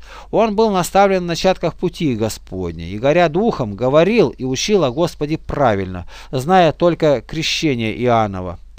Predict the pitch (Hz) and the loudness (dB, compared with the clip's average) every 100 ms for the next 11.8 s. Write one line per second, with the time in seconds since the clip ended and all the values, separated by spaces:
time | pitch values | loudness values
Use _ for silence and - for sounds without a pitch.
0 | - - - 196 254 247 233 233 - 240 | -20 -20 -4 0 2 2 4 4 2 0
1 | 247 185 151 147 139 113 127 120 104 98 | 4 4 4 2 2 -4 -6 -6 -4 -6
2 | 92 87 - - - - - 127 123 196 | -6 -10 -12 -20 -20 -20 -12 -8 -2 0
3 | 214 202 160 165 156 139 - 196 196 147 | 2 2 0 2 4 2 2 2 4 0
4 | 135 123 - 196 180 - - 135 160 170 | -4 -8 -2 2 2 0 -4 -2 -2 0
5 | 202 202 226 185 - - - - 175 165 | 2 2 0 -2 -8 -20 -20 -12 -8 -2
6 | 151 135 - - 180 254 233 185 139 135 | 0 0 -2 -4 -2 0 4 2 2 -6
7 | - 165 226 220 147 123 170 - - 160 | -6 -4 -2 0 0 -2 -4 -4 -4 -4
8 | 165 147 - - 104 110 110 107 95 - | -2 -4 -4 -12 -6 -4 -4 -6 -10 -14
9 | - - - 131 147 170 170 208 202 190 | -18 -14 -2 0 2 2 6 8 8 6
10 | 170 160 175 202 175 156 - 160 170 190 | 2 2 0 2 2 0 0 -2 0 0
11 | 143 139 - 262 240 120 98 | 4 2 2 2 4 2 -2